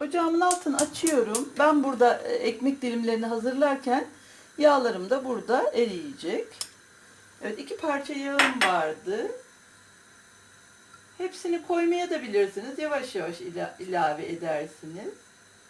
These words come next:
Çok fazla yağda pişmeyecek. Evet, şimdi diğer de gördüğünüz gibi yumurtamı da daha geniş bir kabıma aldım.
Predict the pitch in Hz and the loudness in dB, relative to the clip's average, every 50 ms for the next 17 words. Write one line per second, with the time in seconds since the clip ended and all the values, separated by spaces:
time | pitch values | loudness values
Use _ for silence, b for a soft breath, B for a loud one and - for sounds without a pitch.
0 | - - - - - - - - - - - 359 370 370 - - 311 277 269 262 | -20 -20 -20 -20 -20 -20 -20 -20 -10 -6 -4 -4 -4 -4 -6 -4 -2 0 0 0
1 | 247 220 311 320 311 254 240 233 226 226 226 - 302 311 - - - - - 294 | 0 0 0 0 2 4 6 6 6 6 4 4 2 2 2 0 -6 -4 -4 -4
2 | - - - 202 190 185 170 165 - - - 202 240 480 - - - - - - | -4 -4 -6 -8 -8 -8 -8 -8 -10 -4 -2 0 2 2 0 -2 -6 -20 -20 -20
3 | - - - - - - - - - - - - - - - - - - - - | -20 -20 -16 -16 -16 -16 -18 -20 -20 -20 -20 -20 -20 -20 -20 -20 -20 -20 -20 -18
4 | - - - - - - - - - - - - - - - - - - - - | -18 -18 -18 -18 -20 -20 -20 -20 -20 -20 -20 -20 -20 -20 -20 -20 -20 -20 -20 -20
5 | - - - - - - - - - - - - - - - - - - - 339 | -20 -20 -20 -20 -20 -20 -20 -10 -8 -6 -6 -6 -8 -12 -10 -10 -10 -8 -6 -6
6 | 349 330 311 285 - 349 359 349 330 320 277 294 269 294 339 349 349 277 330 311 | -4 -4 -4 -2 0 4 6 6 6 6 4 0 0 4 4 4 4 4 4 4
7 | 294 269 262 269 226 269 269 302 285 285 294 277 - 302 269 269 - 254 285 285 | 4 4 4 2 0 0 2 4 4 4 4 2 2 2 2 4 4 4 4 4
8 | 294 269 277 294 220 233 233 214 202 - - - - - 277 262 277 302 285 302 | 4 4 4 4 2 0 -2 -4 -4 -6 -8 -14 -8 -4 -4 -2 0 2 4 4
9 | 311 294 277 294 302 302 302 294 247 302 311 302 - | 6 6 6 8 8 8 8 6 6 4 4 4 2